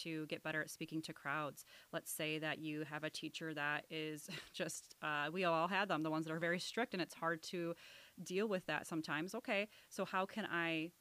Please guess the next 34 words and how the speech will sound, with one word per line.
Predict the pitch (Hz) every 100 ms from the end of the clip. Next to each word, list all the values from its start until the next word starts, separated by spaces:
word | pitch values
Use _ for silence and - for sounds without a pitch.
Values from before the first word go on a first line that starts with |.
| -
better | 170 165 160 156 156 -
deal | 165 165
with | 160
this | 160 -
confrontation | - 156 - 151 - 151 -
that | -
I'm | 147
not | 165 147
used | - 151 - -
to? | - - - - - -
And | 190
it |
doesn't | 180 170
necessarily | 156 160 - 156 156 151
mean | 156 160 156
anything's | 156 156 156 151
quote | - 160
unquote | 156 151 156 -
wrong, | 165 226 170 147 175
but | 175
that | 165 151
doesn't | 165 170 160
mean | 165
that | 160
you | 151
can't | - 175 -
get | 165 165
better | 151 156 147
at | -
things | 151 143
in | -
life | 160 -
as | - -
well. | - 107 180